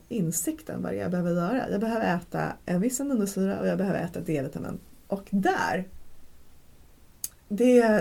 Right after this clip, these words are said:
det tar inte många veckor alltså, eller månader, jag kommer inte ihåg, men det här måste ju ha varit i november. Och jag märker efter en månad att jag börjar bli så här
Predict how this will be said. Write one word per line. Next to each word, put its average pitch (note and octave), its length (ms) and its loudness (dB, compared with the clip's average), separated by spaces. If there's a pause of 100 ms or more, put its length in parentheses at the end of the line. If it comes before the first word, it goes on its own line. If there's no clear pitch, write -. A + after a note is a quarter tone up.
det C4 100 6
tar D4+ 460 2
inte G#3 360 2
många A#3 300 2
veckor - 560 -4
alltså, G#3+ 420 -6
eller A3+ 160 2
månader, G#3 480 2
jag F#3 160 -4
kommer A3+ 160 -6
inte G#3+ 120 -2
ihåg, G#3 220 0
men G3+ 180 0
det G#3+ 60 0
här C4 200 0
måste A#3+ 260 -4
ju G3+ 60 0
ha F#3+ 40 0
varit F#3+ 220 0
i - 20 -2
november. F3 640 0 (300)
Och G#3+ 100 -2
jag G#3 160 2
märker A3 540 0
efter F#3 200 -6
en D#3+ 140 -2
månad E3+ 360 0
att D#3+ 120 -6
jag F#3 100 -6
börjar F3 180 -4
bli C#4 320 2
så G3+ 60 -4
här D3 240 -2